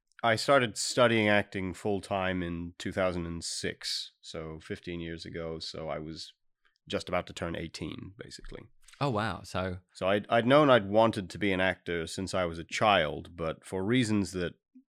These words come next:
Speaker 1: are lost to time, I never really pursued it as a child. I did, I waited until I was an adult. And in a way, that was kind of the right move, because when I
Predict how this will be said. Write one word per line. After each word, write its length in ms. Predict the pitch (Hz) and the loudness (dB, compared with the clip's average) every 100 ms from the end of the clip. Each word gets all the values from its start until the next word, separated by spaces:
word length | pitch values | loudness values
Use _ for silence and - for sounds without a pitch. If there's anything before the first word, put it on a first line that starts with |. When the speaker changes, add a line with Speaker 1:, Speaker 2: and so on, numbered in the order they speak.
| _ - - | _ -20 -10
Speaker 1:
are 280 | - 95 95 | 0 2 2
lost 440 | 92 92 92 - - | 2 0 0 -2 -10
to 60 | |
time, 380 | 82 98 82 80 | -6 -4 -2 -2
I 80 | 82 | -2
never 220 | 87 98 | 0 0
really 340 | 90 90 95 85 | -2 -2 -2 -4
pursued 440 | - 101 131 135 | -6 -4 -2 -2
it 120 | - | -4
as 80 | - | -10
a 60 | - | -10
child. 440 | - - - - - - - - _ - | -8 -6 -8 -12 -18 -20 -20 -20 _ -8
I 80 | 92 | -4
did, 160 | 101 - | -2 -2
I 120 | 95 | -2
waited 400 | 90 98 98 87 | 0 0 0 -2
until 340 | 87 85 95 85 | -6 -6 -4 -4
I 100 | 85 | -4
was 200 | 85 85 | -6 -8
an 240 | 82 90 - | -10 -10 -10
adult. 400 | 87 85 - - _ | -6 -6 -6 -18 _
And 300 | - 101 98 - _ _ | -6 -4 -4 -10 _ _
in 100 | 104 | -4
a 40 | 117 | 2
way, 260 | 139 139 | 6 6
that 160 | 117 - | 6 4
was 120 | 92 | 0
kind 280 | - 107 92 | 0 0 0
of 60 | |
the 80 | 87 | -4
right 240 | 90 90 - | -4 -4 -2
move, 320 | 101 95 85 | -2 -2 -4
because 520 | 87 - 82 82 - - _ _ - | -10 -8 -8 -8 -12 -16 _ _ -12
when 480 | 101 104 95 90 85 - | -2 0 0 -2 -8 -8
I 280 | 90 85 | -6 -6